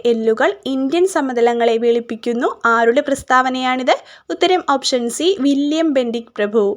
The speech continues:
വില്യം ബെന്റിക് പ്രഭുവാണ് പരുത്തി നെയ്ത്തുകാരുടെ എല്ലുകൾ ഇന്ത്യൻ സമതലങ്ങളെ വെളുപ്പിക്കുന്നു എന്ന പ്രസ്താവന മുന്നോട്ട് വെച്ചത്. താഴെ പറയുന്ന പ്രസ്താവനകളിൽ ശരിയേത്? താഴെ പറയുന്ന പ്രസ്താവനകളിൽ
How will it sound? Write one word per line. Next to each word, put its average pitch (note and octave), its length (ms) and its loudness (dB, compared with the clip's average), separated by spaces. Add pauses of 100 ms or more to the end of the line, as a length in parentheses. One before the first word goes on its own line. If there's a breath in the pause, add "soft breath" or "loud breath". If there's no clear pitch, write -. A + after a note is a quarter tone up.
(440 loud breath)
വില്യം F#4 440 4
ബെന്റിക് E4 380 0
പ്രഭുവാണ് B3+ 540 2 (200)
പരുത്തി E4 400 2
നെയ്ത്തുകാരുടെ D#4+ 640 2 (160)
എല്ലുകൾ C4 380 0 (180)
ഇന്ത്യൻ D#4 300 2 (100)
സമതലങ്ങളെ B3+ 580 0 (100)
വെളുപ്പിക്കുന്നു B3+ 560 -4 (140)
എന്ന A#3+ 120 -4 (100)
പ്രസ്താവന A#3 600 0
മുന്നോട്ട് C#4 420 2
വെച്ചത്. G#3+ 360 2 (800 soft breath)
താഴെ G4 360 4 (120)
പറയുന്ന G4+ 400 2
പ്രസ്താവനകളിൽ C4 800 0 (140)
ശരിയേത്? A#3 640 2 (640 soft breath)
താഴെ G#3+ 380 0
പറയുന്ന A3 400 0
പ്രസ്താവനകളിൽ A3 720 -2